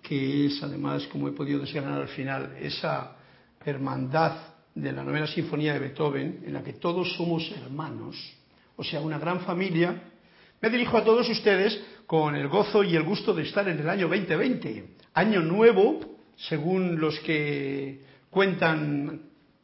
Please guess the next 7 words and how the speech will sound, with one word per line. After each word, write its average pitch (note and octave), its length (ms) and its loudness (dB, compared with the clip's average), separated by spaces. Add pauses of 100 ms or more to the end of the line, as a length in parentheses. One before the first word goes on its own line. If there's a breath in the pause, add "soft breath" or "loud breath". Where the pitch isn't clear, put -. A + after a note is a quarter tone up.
(240)
como D3+ 440 0
años F3 460 2 (340)
la C#3+ 280 -2
novedad. D3+ 420 2 (640 loud breath)
Yo E3+ 300 4
generalmente G3 720 2
cuento F#3 840 -2